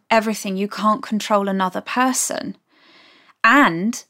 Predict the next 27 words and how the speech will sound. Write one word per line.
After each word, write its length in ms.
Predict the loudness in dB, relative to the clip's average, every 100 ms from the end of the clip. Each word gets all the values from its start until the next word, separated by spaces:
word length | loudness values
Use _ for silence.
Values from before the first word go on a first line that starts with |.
| _
furthermore, 920 | 2 4 4 4 6 4 4 -2 -4 -4
you 260 | 2 4
can 240 | 4 0 2
let 220 | 0 0
someone 300 | -4 -2 0
into 280 | 0 -2 -4
your 100 | 0
life 300 | 2 0 -2
who's 160 | -10
gonna 220 | -6 -6 -4
turn 320 | -4 -4 -4
it 100 | -6
into 220 | -8 -8 -10
utter 260 | -10 -12 -8
chaos. 840 | -6 -2 0 0 -4 -10 -12 -14 _ _ _ _ -4
And 160 | 0 2
that 140 | 0
was 160 | -2 0
another 360 | 4 4 2
thing 260 | -2 -6 -2
I 220 | 0 -2
didn't 440 | -2 -6 -4 -8 _
realise. 720 | -2 4 4 4 2 -2 -6 -16 _ -20 -20 -20 -20 _ _ -2
Rationally, 520 | 2 4 2 0 0
I 100 | 0
could 160 | 0
understand, 400 | -2 -2 -4 -2